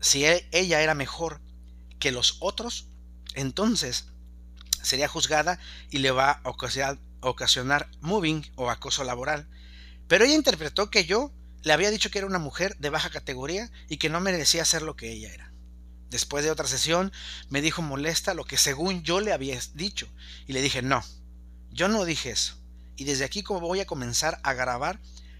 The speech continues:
las terapias para que no te inventes cosas que yo dije. Porque yo dije que en un mundo patriarcal como en el que vivimos, tú eras considerada como una persona de segunda categoría.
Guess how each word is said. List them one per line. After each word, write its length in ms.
las 240
terapias 560
para 220
que 80
no 160
te 80
inventes 400
cosas 320
que 160
yo 160
dije. 320
Porque 240
yo 120
dije 340
que 80
en 80
un 100
mundo 320
patriarcal 540
como 160
en 40
el 80
que 180
vivimos, 520
tú 180
eras 220
considerada 640
como 280
una 240
persona 360
de 100
segunda 420
categoría. 580